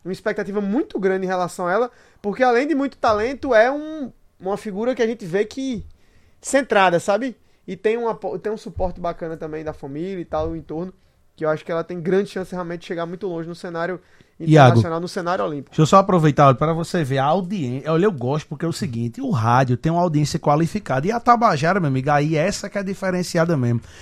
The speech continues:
Speaker 2: Professor Ricardo Lafon,
Speaker 1: Sim.
Speaker 2: vou aproveitar pra mandar um abraço pra ele, pra doutora Kaline Arcoverde, prima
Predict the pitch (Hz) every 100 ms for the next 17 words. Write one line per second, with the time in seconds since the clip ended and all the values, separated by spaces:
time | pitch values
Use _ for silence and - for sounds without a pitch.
0 | - - 226 262 269 254 214 190 240 233
1 | 208 226 - - 120 120 - 202 185 185
2 | 208 196 185 170 165 160 151 156 123 120
3 | 135 - - 117 110 120 120 - 156 160
4 | 147 151 151 139 131 - _ _ - 170
5 | 160 170 165 - 139 131 135 _ 190 214
6 | 226 226